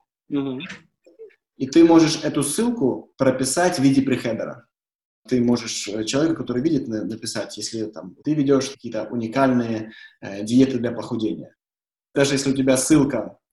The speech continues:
Speaker 2: оригинальная, не имеет ничего, никакого отношения, может быть, она у тебя коряво написана в виде, э,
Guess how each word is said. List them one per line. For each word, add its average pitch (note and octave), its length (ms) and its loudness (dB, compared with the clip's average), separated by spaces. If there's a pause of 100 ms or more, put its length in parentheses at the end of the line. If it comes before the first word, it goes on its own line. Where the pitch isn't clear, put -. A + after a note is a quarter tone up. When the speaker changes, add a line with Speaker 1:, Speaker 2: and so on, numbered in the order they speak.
Speaker 2:
оригинальная, B2 680 2
не A#2 120 0
имеет A#2+ 280 2
ничего, A#2+ 400 -2
никакого A#2+ 360 0
отношения, B2+ 420 0
может A2 200 -4
быть, G#2 100 -14
она A2 140 -4
у A2 40 -6
тебя A2 200 -8
коряво B2 400 4
написана A2+ 600 -2
в G#2 40 -8
виде, A2 440 -2 (260)
э, G2+ 40 -18